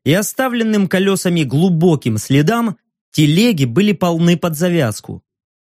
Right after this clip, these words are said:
Брустер задумчиво проводил их взглядом и обернулся к кладовщику, уже было собравшемуся скрыться за дверью убежища.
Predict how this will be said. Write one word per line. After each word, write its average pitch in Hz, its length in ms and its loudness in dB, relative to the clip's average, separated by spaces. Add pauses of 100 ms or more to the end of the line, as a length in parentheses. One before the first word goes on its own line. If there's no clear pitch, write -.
(340)
Брустер 143 540 0
задумчиво 151 580 -2
проводил 135 580 -2
их 110 200 -4
взглядом 190 640 0 (440)
и 226 200 4
обернулся 180 680 0
к - 180 -14
кладовщику, 165 920 0 (260)
уже 143 180 4
было 143 200 2
собравшемуся 131 800 -2
скрыться 190 560 -2
за 117 140 0
дверью 139 400 2
убежища. 139 720 -2